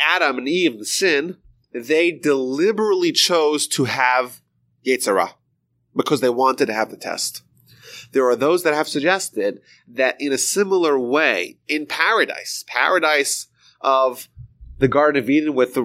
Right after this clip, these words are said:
with respect to Adam, and paradise with regards to manna, magical food that it tastes like anything. In paradise, people sometimes feel like they're not challenged enough. And therefore, they said, "You know what?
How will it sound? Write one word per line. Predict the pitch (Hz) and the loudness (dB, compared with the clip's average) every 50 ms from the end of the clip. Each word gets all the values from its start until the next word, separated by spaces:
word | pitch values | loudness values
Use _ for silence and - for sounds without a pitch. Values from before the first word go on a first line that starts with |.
| - - | -4 -6
with | - 98 123 135 - | -6 -2 -2 -2 0
respect | 123 113 - - 131 127 - - - _ - | -2 -6 -4 -2 -4 -4 -4 -6 -12 _ -8
to | - 143 127 - - | -4 -4 -2 -2 0
Adam, | 127 139 170 185 143 110 - - - | 0 0 0 0 0 -2 -4 -4 -6
and | - 123 117 - | -10 -10 -10 -8
paradise | - - 135 147 156 151 139 139 131 - | -4 -2 0 2 2 2 2 0 0 -2
with | 120 | -4
regards | 113 113 123 135 135 - - | -2 0 0 0 0 -4 -6
to | - - 135 123 | -6 -6 -6 -6
manna, | - 104 98 98 107 131 175 170 107 78 - - _ _ _ _ - - _ _ _ - | -6 -8 -8 -4 -2 0 0 0 -2 -4 -6 -14 _ _ _ _ -20 -20 _ _ _ -10
magical | 135 123 123 139 - 165 151 147 151 139 | -6 -4 -4 -2 -4 -6 -6 -4 -4 -4
food | - - 139 160 180 165 139 | -4 -2 -2 0 0 0 -2
that | 110 107 - | -4 -6 -6
it | 123 127 127 | -6 -4 -2
tastes | 151 147 143 | -2 0 0
like | 139 117 | 0 0
anything. | 131 156 180 175 - 120 104 104 110 120 - _ _ _ - - - - - - _ _ - - - - - - | 0 0 0 -2 -4 -4 -6 -6 -6 -8 -12 _ _ _ -20 -20 -20 -20 -20 -20 _ _ -20 -20 -20 -20 -10 -6
In | - 165 151 | -4 -4 -4
paradise, | - 147 165 175 196 196 170 147 139 - | -4 -2 0 0 2 2 0 0 0 -2
people | - 175 165 - - 156 143 | -4 -6 -4 -2 -2 -2 0
sometimes | - - 143 - - 139 127 120 - | 0 0 0 0 0 -4 -2 -4 -6
feel | - - 139 | -4 -2 0
like | 131 127 - | 0 0 0
they're | 123 110 | -2 -2
not | 110 110 | -2 -4
challenged | - - 117 104 104 107 104 - - | -4 -4 -2 -2 -2 -4 -6 -10 -12
enough. | - 90 85 - - - - - _ _ _ _ - - | -12 -12 -12 -12 -12 -16 -16 -18 _ _ _ _ -16 -10
And | - - 104 | -6 -4 -2
therefore, | 113 123 127 120 - - 113 101 104 104 101 - - - - - | 0 0 0 -2 -2 -2 0 0 2 2 0 -2 -8 -18 -6 -2
they | 113 120 | 0 0
said, | - - 117 104 | 2 2 0 0
"You | 117 123 | 0 0
know | 151 165 | 0 2
what? | 175 190 196 190 190 - - | 2 2 0 -2 -2 -6 -16